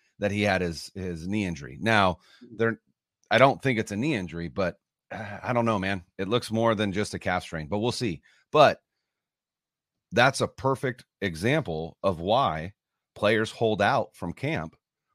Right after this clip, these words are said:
Speaker 1: when they're trying to negotiate their extension. Imagine you're Joe Burrow, right? He, he absolutely deserves a higher contract than Justin Herbert,
Speaker 2: Just
Speaker 1: not because
Speaker 2: absolutely.
Speaker 1: Justin Herbert isn't good, but because Burrow has accomplished more than Justin Burrow has,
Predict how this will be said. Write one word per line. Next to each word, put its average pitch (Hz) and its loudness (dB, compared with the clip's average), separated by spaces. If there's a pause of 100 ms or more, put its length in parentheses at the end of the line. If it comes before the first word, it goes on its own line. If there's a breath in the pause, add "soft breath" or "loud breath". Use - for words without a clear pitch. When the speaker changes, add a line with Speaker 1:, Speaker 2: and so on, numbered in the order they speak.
Speaker 1:
when 110 -2
they're 120 -4
trying 107 -4
to 117 -4
negotiate 107 -4
their 117 -2
extension. 127 -10 (120)
Imagine 131 -4
you're 160 -4
Joe 147 -2
Burrow, 139 -2
right? 90 -2 (460 soft breath)
He, - -6 (400)
he 190 2
absolutely 127 4
deserves 90 -2
a 95 -2
higher 101 2
contract 90 -4 (200)
than 85 -4 (1200)
Justin 101 0
Herbert, 98 -2
Speaker 2:
Just - -12
Speaker 1:
not 113 2
because 120 2
Speaker 2:
absolutely. 95 -6
Speaker 1:
Justin 107 -2
Herbert 104 -2
isn't 90 -4
good, 104 2 (320 soft breath)
but 120 2
because 113 0
Burrow 120 4
has 117 2
accomplished 120 -4
more 80 -6
than 76 -8
Justin 73 -10
Burrow 69 -6
has, 64 -14